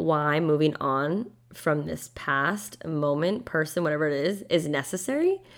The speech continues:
and shift your perspective. So what are you holding on to? Like the questions I just brought up earlier,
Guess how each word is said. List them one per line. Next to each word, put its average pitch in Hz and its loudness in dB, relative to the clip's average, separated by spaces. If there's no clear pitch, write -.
and 175 2
shift - -4
your 160 4
perspective. - -6
So - 2
what 190 8
are 214 6
you 240 4
holding 190 6
on 143 2
to? - -6
Like 151 0
the 170 0
questions 170 0
I 151 4
just 151 -2
brought 151 2
up 175 0
earlier, 151 0